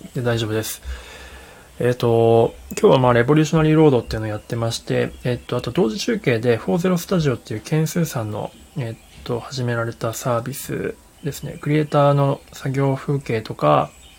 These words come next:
を、こう、ファンと共有して、まあ、その、いわゆる最近、ケンスーさんが言っているプロセスエコノミーってやつですけども、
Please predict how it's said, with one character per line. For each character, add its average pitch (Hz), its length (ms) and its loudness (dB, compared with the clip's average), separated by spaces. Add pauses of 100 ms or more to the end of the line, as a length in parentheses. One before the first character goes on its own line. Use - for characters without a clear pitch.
(600)
を、 165 320 4 (320)
こ 127 320 0
う、 - 400 -20
フ - 60 -16
ァ 143 80 -4
ン 123 80 -6
と 123 140 -10
共 127 180 -4
有 123 180 -2
し - 100 -6
て、 - 340 -6 (840)
ま 127 140 0
あ、 123 40 -2
そ - 120 -10
の、 127 300 -2
い 151 80 -4
わ 143 80 2
ゆ 127 80 2
る 117 60 -6
最 123 200 -10
近、 123 320 -6 (380)
ケ 143 140 -4
ン - 20 0
ス 131 100 -6
ー - 20 -8
さ 127 120 -6
ん 113 80 -4
が 110 80 -4
言 110 80 -10
っ - 20 -20
て - 120 -6
い 113 40 -4
る 107 80 -6
プ - 140 -10
ロ 135 120 0
セ 127 120 -4
ス - 160 -4
エ 120 80 0
コ 127 160 -4
ノ 113 140 -2
ミ 117 160 -6
ー - 40 -10
っ - 40 -20
て - 80 -8
や 123 80 -6
つ - 80 -20
で - 100 -10
す 147 100 -12
け 123 120 -12
ど 117 100 -8
も、 135 260 0